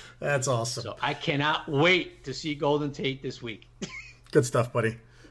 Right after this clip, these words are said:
Speaker 1: Great job as always. Um, again, we printed last night. Great issue. Went, had a little fun on the cover, um, with Daniel Jones. So you guys who order, you'll see it. And I put it, we put it on Twitter as well. Um, so,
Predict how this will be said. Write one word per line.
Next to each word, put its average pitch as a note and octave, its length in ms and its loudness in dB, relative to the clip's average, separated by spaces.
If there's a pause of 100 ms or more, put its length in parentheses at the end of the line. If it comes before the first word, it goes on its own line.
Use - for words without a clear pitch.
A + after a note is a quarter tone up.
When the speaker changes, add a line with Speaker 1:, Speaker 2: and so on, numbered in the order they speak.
Speaker 1:
Great C3 180 4
job B2 200 4
as A#2 120 2
always. A#2 400 2 (120)
Um, A#2 480 0 (140)
again, B2+ 380 6
we C3+ 140 4
printed C3+ 340 0
last C3 300 2
night. C3 260 2 (380)
Great C3 220 6
issue. B2 340 6
Went, A#2+ 260 4
had C3 120 2
a B2+ 40 2
little B2 180 4
fun C3 260 0
on A#2 100 6
the A#2 80 0
cover, B2 460 2 (100)
um, A#2 420 -2 (420)
with B2+ 160 2
Daniel C3 300 6
Jones. B2 360 6
So B2 60 0
you A#2+ 120 4
guys A#2+ 280 4
who B2 260 2
order, A#2+ 280 6
you'll A2+ 120 0
see D3 300 6
it. C#3 180 2 (480)
And A#2 140 -2
I A#2 80 0
put C3 180 0
it, C#3+ 100 0
we C3+ 80 4
put C3 140 2
it B2 60 4
on A#2 120 2
Twitter A#2 280 2
as A2 120 -2
well. A2 260 -2 (440)
Um, A#2 260 -4
so, C#3 320 6